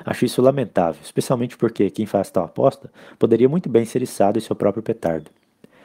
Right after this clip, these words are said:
No entanto, sei que todos,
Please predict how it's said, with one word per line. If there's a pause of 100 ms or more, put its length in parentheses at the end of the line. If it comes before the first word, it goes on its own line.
(180)
No
entanto, (260)
sei
que (360)
todos,